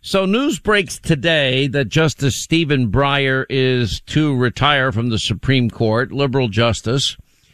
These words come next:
And it's interesting how this, this all came into being. It, so far that I have seen, um, the report is real, but he's angry about what has happened here.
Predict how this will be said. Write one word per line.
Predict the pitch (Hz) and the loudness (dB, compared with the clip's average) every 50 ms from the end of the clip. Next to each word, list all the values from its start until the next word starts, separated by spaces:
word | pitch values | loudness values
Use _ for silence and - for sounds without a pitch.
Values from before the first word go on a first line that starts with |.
| _ - - - - _ _ _ _ | _ -20 -20 -20 -20 _ _ _ _
And | - 120 135 143 147 147 147 147 143 143 - - _ _ - | -4 -2 -2 0 0 2 2 2 2 0 -2 -4 _ _ -4
it's | 147 143 120 165 | -2 0 2 2
interesting | 254 269 247 214 175 - - 165 147 135 | 0 0 0 -2 -2 0 0 0 0 2
how | 147 147 147 | 0 0 0
this, | 143 143 113 - - - - - - - - _ _ | 0 -2 -2 -2 -4 -6 -6 -6 -6 -8 -12 _ _
this | - 120 139 127 - - - - - - _ _ | -6 -4 -4 -2 -4 -4 -6 -8 -10 -12 _ _
all | - 143 147 143 139 131 117 | 0 0 2 0 -2 -4 -4
came | - - 151 151 143 | -2 0 0 2 2
into | 135 131 117 113 113 | 2 2 2 0 -2
being. | 98 87 151 175 180 160 143 135 135 | 0 0 0 2 2 2 0 0 0
It, | 135 131 131 131 - - 120 110 - _ _ - | 0 -2 -2 -4 -4 -4 -6 -6 -6 _ _ -14
so | - - - - 208 269 311 | -12 -6 -2 0 0 0 -2
far | 202 - - 233 214 208 208 185 | -4 -6 -4 -2 -2 -2 -2 -2
that | 139 143 127 | -4 -4 -4
I | 131 147 175 175 | -2 0 0 0
have | 156 143 113 - | 0 0 -2 -4
seen, | - - - - 175 185 185 160 135 117 110 110 113 123 135 135 - - - - _ _ _ _ _ _ _ _ _ _ _ _ _ _ - | -6 -6 -2 -2 0 2 2 2 2 2 2 2 2 2 0 0 -2 -6 -14 -20 _ _ _ _ _ _ _ _ _ _ _ _ _ _ -4
um, | - 127 131 135 139 135 139 139 123 - _ _ _ _ - | -2 0 2 2 2 0 0 -2 -2 -6 _ _ _ _ -16
the | 76 78 156 151 | -4 0 2 2
report | 147 143 127 - - - 220 254 262 233 | 2 2 2 0 0 0 2 0 0 -2
is | 185 156 123 95 92 113 | -2 -4 -4 -6 -8 -8
real, | 135 180 233 247 220 180 156 147 147 147 107 - - _ _ _ _ _ _ - | -8 -6 -2 0 0 2 2 0 0 -2 -4 -8 -14 _ _ _ _ _ _ -2
but | 151 151 131 | 0 0 2
he's | 139 151 151 120 147 | 2 2 2 2 2
angry | 175 190 202 190 180 175 160 151 | 2 2 0 0 0 0 0 0
about | 131 151 151 151 131 110 | 0 0 0 -2 -2 -2
what | 143 147 127 | -2 -2 0
has | 135 127 113 - | 0 -2 -2 -2
happened | - 131 180 208 220 - - 139 104 95 92 | -2 0 0 2 2 2 0 0 0 0 -2
here. | 90 92 117 127 110 90 82 - - | -2 0 0 0 0 -2 -4 -6 -10